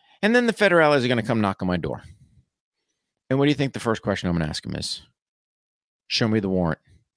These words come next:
right? Because we have rights. And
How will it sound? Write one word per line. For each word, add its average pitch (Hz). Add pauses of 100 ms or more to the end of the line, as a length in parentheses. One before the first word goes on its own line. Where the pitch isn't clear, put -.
(840)
right? 110
Because 127
we 139
have 135
rights. 101 (840)
And 139